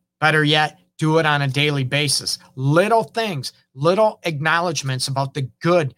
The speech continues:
that you find that your partner does on a daily basis can really propel and promote your relationship to the next level in a deeper connection, okay? It can build safety. It can build, you know,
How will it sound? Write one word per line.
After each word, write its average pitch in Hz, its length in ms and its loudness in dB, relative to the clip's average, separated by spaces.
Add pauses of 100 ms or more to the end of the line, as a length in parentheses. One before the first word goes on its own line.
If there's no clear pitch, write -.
(260)
that 147 140 -4
you 143 120 -2
find 151 720 -2
that 131 100 -6
your 127 120 -8
partner 147 380 -4
does 139 300 -2
on 131 120 -2
a 123 40 -4
daily 135 340 -4
basis 135 500 -6 (280)
can 147 160 -2
really 147 520 0
propel 139 580 -2
and 127 160 -6
promote 131 380 -4
your 127 140 -4
relationship 127 760 -4 (420)
to 156 180 -2
the 135 140 -2
next 143 400 2
level 131 320 0
in 131 120 -2
a 123 60 -4
deeper 131 480 -4
connection, 123 640 -4
okay? 117 440 -8 (240)
It 139 140 -8
can 135 140 -2
build 131 280 0
safety. 135 540 -2
It 95 80 -16
can 127 220 -4
build, 139 480 0 (260)
you 139 80 -4
know, 131 220 -2